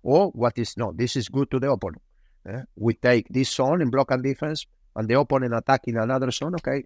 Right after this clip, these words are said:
don't discuss about this. It is good to the opponent and go to the next. You know, when, when you start to understand what is your priority, what is, uh, uh, your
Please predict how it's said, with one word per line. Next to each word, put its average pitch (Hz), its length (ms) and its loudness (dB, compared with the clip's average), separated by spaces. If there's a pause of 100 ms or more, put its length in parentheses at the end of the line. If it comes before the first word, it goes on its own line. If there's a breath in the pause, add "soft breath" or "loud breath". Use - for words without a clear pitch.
(340)
don't 143 180 2
discuss 135 380 0
about 147 220 0
this. 139 220 -6 (500)
It 123 180 0
is 101 160 -2
good 123 240 0
to 123 100 2
the 113 120 2
opponent 170 360 -2
and 143 160 -4
go 120 160 0
to 107 140 -4
the 107 100 -2
next. - 380 -4 (460)
You 85 60 -8
know, 120 220 -4 (160)
when, 107 460 2
when 107 280 -2
you 110 220 0
start 151 280 0
to 151 80 2
understand 139 520 0
what 123 180 -4
is 117 100 -2
your 110 160 0
priority, 92 560 -2
what 92 280 -4
is, 107 200 -4
uh, 98 200 -2 (340)
uh, 95 60 -4
your 101 280 2